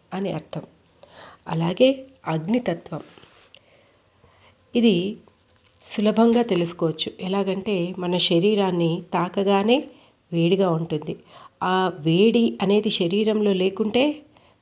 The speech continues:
మన శరీరం పార్థివ శరీరం అయిపోతుంది. అంటే, ప్రాణం లేని, లేనటువంటి శరీరం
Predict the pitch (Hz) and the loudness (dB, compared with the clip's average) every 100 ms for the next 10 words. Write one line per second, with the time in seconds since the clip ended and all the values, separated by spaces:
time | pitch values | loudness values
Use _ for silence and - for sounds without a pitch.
0 | _ - 185 180 175 170 202 220 240 311 | _ -2 0 0 2 2 2 2 0 -2
1 | - _ _ _ _ - 175 175 - 180 | -10 _ _ _ _ -6 -6 -6 -6 -2
2 | 175 190 170 165 170 165 151 156 156 156 | 0 0 0 0 0 -2 -2 -4 -6 -6
3 | 156 - 170 165 226 233 165 160 180 175 | -10 -10 -10 -6 -4 0 0 2 0 2
4 | 156 151 156 160 - - - - - 165 | 0 0 -2 -4 -8 -20 -20 -20 -4 0
5 | 170 170 170 165 165 262 339 - 165 143 | 2 2 0 -4 -2 -4 -2 0 0 -2
6 | 139 147 | -6 -8